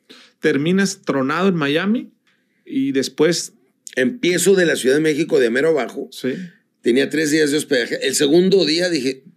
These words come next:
Speaker 2: "Si no saco dinero hoy, mañana, ¿dónde voy a dormir y qué voy a comer?"
Speaker 1: Sí.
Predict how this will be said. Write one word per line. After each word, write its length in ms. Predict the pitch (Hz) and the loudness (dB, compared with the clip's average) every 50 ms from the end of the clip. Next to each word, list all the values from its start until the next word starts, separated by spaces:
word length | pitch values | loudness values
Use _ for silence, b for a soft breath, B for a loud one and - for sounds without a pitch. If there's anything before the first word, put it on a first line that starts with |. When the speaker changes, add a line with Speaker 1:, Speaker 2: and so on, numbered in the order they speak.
| _ _ _ | _ _ _
Speaker 2:
"Si 260 | - - - - 117 | -10 -6 -4 -4 -2
no 220 | 113 117 139 165 165 | -2 -2 0 0 0
saco 300 | 170 202 196 196 226 208 | 0 0 0 2 4 4
dinero 300 | 185 165 175 190 196 147 | 4 4 2 2 2 2
hoy, 160 | 147 160 175 | 4 4 4
mañana, 340 | 175 156 147 156 165 - - | 2 2 0 -2 -2 -4 -2
¿dónde 220 | 131 135 147 160 170 | -2 0 0 2 2
voy 120 | 175 185 190 | 2 2 2
a 20 | |
dormir 300 | 185 170 143 151 170 185 | 2 2 2 0 0 -2
y 80 | 175 147 | -2 -4
qué 100 | 113 147 | -6 -4
voy 160 | 147 160 175 | -2 -2 -2
a 80 | 175 170 | -2 -2
comer?" 400 | - 135 110 117 151 196 277 381 - | -4 -6 -4 -4 -4 -4 -4 -6 -8
Speaker 1:
Sí. 320 | - - - 131 131 151 | -12 -14 -12 -12 -12 -12